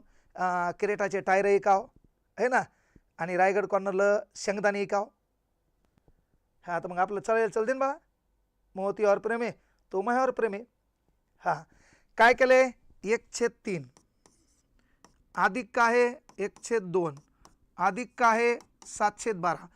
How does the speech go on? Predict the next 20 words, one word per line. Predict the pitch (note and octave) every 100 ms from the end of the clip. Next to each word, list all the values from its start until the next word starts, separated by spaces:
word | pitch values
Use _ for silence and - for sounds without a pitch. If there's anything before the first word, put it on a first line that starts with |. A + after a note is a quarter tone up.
| _ _
आता | F#3 A#3
यांची | B3 B3 C4
बेरीज | A#3+ B3
करताना | - A#3+ A#3+ A#3
आपल्याला | A3 A#3+ A#3+
माहिती | A3 F3
आहे, | F#3 G#3+ _ _ _
अपूर्णांकाची | F3+ - A#3+ B3 B3 B3+ A#3+
बेरीज | A#3+ A#3
करायची | B3 A3+ G#3
असेल, | F#3+ - G#3 -
तर | G#3
त्याचा | A3 A3 B3 B3
छेद | - G#3+ -
काय | B3 A#3+
असतो? | - A#3+ A#3+ A#3+ - _ _ _ _ - -
समान. | G#3 D#3+ D3 _ _ _ _ - - - -
आता | F#3+
मला | A#3+ A#3+
सांग, | - E3